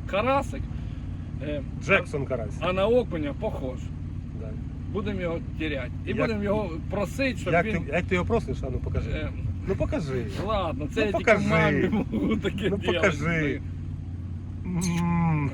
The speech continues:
Speaker 1: Ага, добре який.
Speaker 2: Отак треба
Speaker 1: Отак.
Speaker 2: почина-, починати рибалку.
Speaker 1: І покажемо вам, що він може.
Speaker 2: Погнали!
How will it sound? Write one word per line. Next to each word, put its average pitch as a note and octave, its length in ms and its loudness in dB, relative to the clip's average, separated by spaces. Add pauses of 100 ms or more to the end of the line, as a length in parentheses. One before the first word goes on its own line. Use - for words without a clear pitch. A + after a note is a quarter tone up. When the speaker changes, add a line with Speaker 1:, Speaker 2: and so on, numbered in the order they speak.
Speaker 1:
Ага, C4+ 540 0 (160)
добре E4+ 580 -2
який. F4+ 420 -4
Speaker 2:
Отак F3 340 4 (100)
треба B2 400 0 (320)
Speaker 1:
Отак. F#3+ 100 -4
Speaker 2:
почина-, D3+ 300 0 (340)
починати F#3+ 520 6
рибалку. F#3 640 6 (140)
Speaker 1:
І F#3 140 0
покажемо G#3+ 600 -4
вам, D#3+ 240 -4 (300)
що G#4 100 -2
він D#3+ 420 0
може. - 260 -4 (1000)
Speaker 2:
Погнали! C#3 540 4